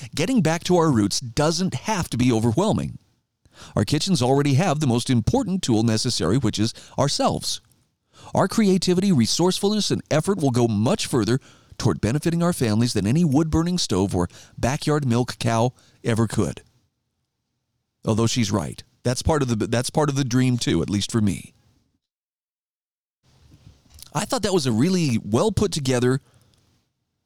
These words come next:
defense of traditional cooking as well as a return to, uh, some of the traditional tools. But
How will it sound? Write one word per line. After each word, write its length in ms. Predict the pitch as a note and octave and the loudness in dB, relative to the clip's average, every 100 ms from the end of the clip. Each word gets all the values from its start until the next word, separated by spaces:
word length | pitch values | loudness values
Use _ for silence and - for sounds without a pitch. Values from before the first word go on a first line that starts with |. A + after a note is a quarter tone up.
| _ _ _ _ _ _ C3 | _ _ _ _ _ _ -4
defense 600 | B2 B2 D#3 D#3+ E3 - | -2 0 0 0 0 -2
of 300 | - B2 G2 | 0 0 0
traditional 560 | - A#2 D#3 - D#3 C#3 | -2 0 0 0 0 0
cooking 480 | - D#3+ E3+ F3+ - - - A#2+ | -2 -2 0 -2 -4 -12 -8 -4
as 180 | A2+ | 0
well 280 | A#2 C3+ D3+ | 2 2 2
as 100 | C#3 | 0
a 60 | B2 | 2
return 480 | A2+ G#2 C#3 D3 C#3+ | 0 0 0 2 0
to, 320 | - B2 A#2+ | 2 2 2
uh, 80 | A2 | 2
some 180 | D3 C#3 | 0 0
of 80 | |
the 60 | B2+ | 0
traditional 440 | B2+ A2+ A#2+ B2 | 0 0 0 0
tools. 360 | G#2+ - F#3+ G#2 | 0 0 0 0
But 180 | A2+ | -4